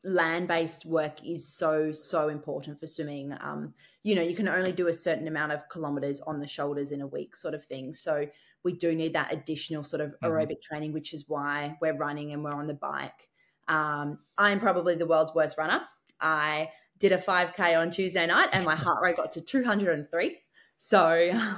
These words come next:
Speaker 1: <laughs> it's something that really doesn't come naturally to
Speaker 2: Hate to
Speaker 1: me.
Speaker 2: use it,
Speaker 1: So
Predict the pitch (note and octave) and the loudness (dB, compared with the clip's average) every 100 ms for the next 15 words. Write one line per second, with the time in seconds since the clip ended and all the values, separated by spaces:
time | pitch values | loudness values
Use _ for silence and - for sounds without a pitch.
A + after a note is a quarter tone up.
0 | D#3+ _ - G3+ - - - G#3 G#3 G#3+ | -8 _ -4 -4 -6 -6 4 4 4 0
1 | G3 D#3+ E3+ F3+ F3+ F3 E3+ F3 F3+ E3 | 0 -2 0 2 2 0 -2 -4 -4 -4
2 | D3+ - E3+ D#3 B2 B2 B2+ B2+ A#2 A#2+ | -4 -4 -4 2 4 4 4 2 2 -2